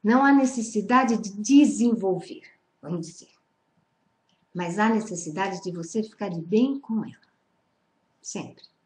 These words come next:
Isso é a única cura de um mediúnico que está com problemas com a sua própria mediunidade.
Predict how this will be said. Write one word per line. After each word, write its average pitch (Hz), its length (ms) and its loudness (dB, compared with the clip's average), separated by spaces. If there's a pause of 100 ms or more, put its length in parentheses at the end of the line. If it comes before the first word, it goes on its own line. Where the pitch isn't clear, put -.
(1500)
Isso 254 520 2
é 226 500 0 (260)
a 202 120 0
única 311 440 4
cura 214 760 0 (440)
de 196 100 0
um 226 80 4
mediúnico 220 880 2
que - 180 -6
está 214 800 0 (160)
com 277 200 2
problemas 208 760 -2
com 254 260 0
a 226 80 0
sua 214 300 -6
própria 240 480 -4
mediunidade. 139 1080 -10